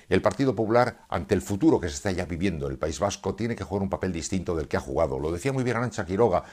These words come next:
"No podemos seguir en la trinchera, tenemos que influir, tenemos que salir hacia, hacia el exterior", y creo que tiene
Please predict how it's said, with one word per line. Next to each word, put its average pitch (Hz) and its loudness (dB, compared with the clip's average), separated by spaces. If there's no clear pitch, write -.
"No 120 0
podemos 120 -2
seguir 98 -2
en 95 -2
la 82 -6
trinchera, 78 2
tenemos 117 0
que - 0
influir, 101 2
tenemos 104 -2
que 104 0
salir 110 0
hacia, 76 -4
hacia 80 2
el 78 0
exterior", 85 0
y 82 -2
creo - 0
que 95 -2
tiene 78 -4